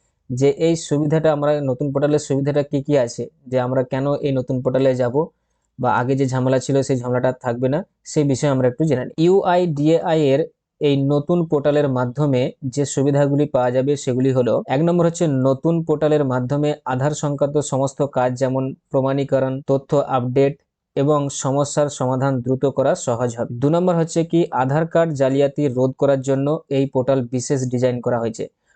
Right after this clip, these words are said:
অর্থাৎ আমরা অনেক খবর দেখেছি এরকম যে আধারের অনেক জালিয়াতি বা ইলিগালভাবে অনেক ব-, কিন্তু আধার কার্ড তৈরি হয়েছে। তো সেই জালিয়াতি থেকে, সেই জালিয়াতি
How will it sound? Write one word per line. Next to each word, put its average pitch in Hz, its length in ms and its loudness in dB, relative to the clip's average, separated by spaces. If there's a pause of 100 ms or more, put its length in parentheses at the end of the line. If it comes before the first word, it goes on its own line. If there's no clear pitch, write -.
(160)
অর্থাৎ 131 280 -2
আমরা 139 260 2 (420)
অনেক 147 300 0
খবর 139 280 0 (120)
দেখেছি 135 340 -2
এরকম 131 380 0
যে 131 120 -4
আধারের 123 380 -2 (100)
অনেক 131 260 -4 (120)
জালিয়াতি 131 500 0 (480)
বা 120 160 -2 (240)
ইলিগালভাবে 139 560 2
অনেক 135 320 0
ব-, 127 160 -6 (100)
কিন্তু 131 280 -2 (120)
আধার 135 240 0
কার্ড 131 260 -2
তৈরি 131 260 0
হয়েছে। 131 360 0 (640)
তো 139 60 0 (300)
সেই 165 180 2 (300)
জালিয়াতি 156 460 2
থেকে, 156 280 0 (220)
সেই 156 160 0
জালিয়াতি 147 520 2